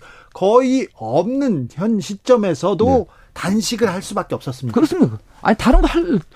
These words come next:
Speaker 2: 방법이 없지 않습니까? 지금 말씀드린 것처럼 아예 대화와 소통 자체를 거부하고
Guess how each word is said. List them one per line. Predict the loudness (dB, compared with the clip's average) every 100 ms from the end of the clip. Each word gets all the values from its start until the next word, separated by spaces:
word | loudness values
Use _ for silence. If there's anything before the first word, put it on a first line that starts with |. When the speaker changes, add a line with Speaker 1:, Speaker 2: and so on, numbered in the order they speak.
| -12
Speaker 2:
방법이 | -2 0 2 0
없지 | 0 0
않습니까? | 0 0
지금 | 0 0
말씀드린 | -2 0 0 2 2
것처럼 | 0 -2 -6 _ -20 -14
아예 | -2 2 4 4
대화와 | 4 4 6 6
소통 | 4 0 0 0
자체를 | 0 0 0
거부하고 | 2 2 4 2 4 0